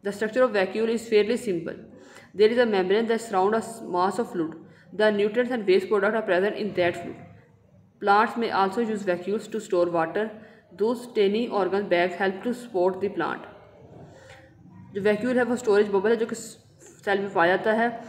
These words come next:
ये both plants and animal दोनों में होता है, but मगर जो प्लांट सेल में होता है वो लार्जर होता है than the animal cell। वैक्यूल जो होता है वो फूड स्टोर करता है और other variety of nutrient को स्टोर करता है सर्वाइव के लिए। इसको हम फूड वैक्यूल्स कहते हैं। ये होता है जो कि वेस्ट प्रोडक्ट को जो होता है वो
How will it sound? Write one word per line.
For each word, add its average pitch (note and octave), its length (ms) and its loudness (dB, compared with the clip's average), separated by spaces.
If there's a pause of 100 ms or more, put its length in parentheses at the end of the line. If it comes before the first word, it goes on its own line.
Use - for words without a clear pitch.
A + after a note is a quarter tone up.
(280)
ये G#3 80 -2
both G3+ 300 4
plants F#3+ 220 2
and G#3 120 0
animal G3 220 2
दोनों F#3 220 2
में A3+ 120 0
होता A3 120 0
है, A3+ 60 2
but G3+ 160 0 (640)
मगर G3 340 0
जो A3 160 2
प्लांट F#3+ 280 2
सेल A3+ 120 -2
में A3 80 0
होता A3+ 60 4
है A#3 60 4
वो A3 40 2
लार्जर F#3+ 280 4
होता G#3 160 0
है G3+ 60 -2
than G#3 220 0
the F3+ 140 0
animal E3+ 260 0
cell। E3+ 160 -6 (380)
वैक्यूल G3 340 0
जो A#3 80 2
होता A3 120 0
है A#3 60 4
वो A#3 60 2
फूड A3 220 -2
स्टोर G3 260 2
करता G#3+ 340 0
है A3 80 4
और - 120 -4 (320)
other G#3 140 0
variety G#3 240 2
of G3+ 80 2
nutrient G3 260 0
को A3 60 -4
स्टोर F3 280 0
करता E3+ 280 -4
है - 120 -8 (1040)
सर्वाइव F3 380 2
के F3+ 60 2
लिए। E3+ 80 2
इसको A3 220 -2
हम A3 100 -8
फूड G3+ 180 4
वैक्यूल्स F#3 440 0
कहते G#3+ 300 0
हैं। A#3+ 220 -2 (880)
ये A3 140 2
होता A#3 180 4
है A3+ 60 4
जो A#3+ 160 4
कि A#3+ 120 -2
वेस्ट G3 280 4
प्रोडक्ट A3 360 2
को A3+ 240 6
जो A3 120 4
होता G#3 160 0
है G#3+ 80 4
वो G#3+ 240 4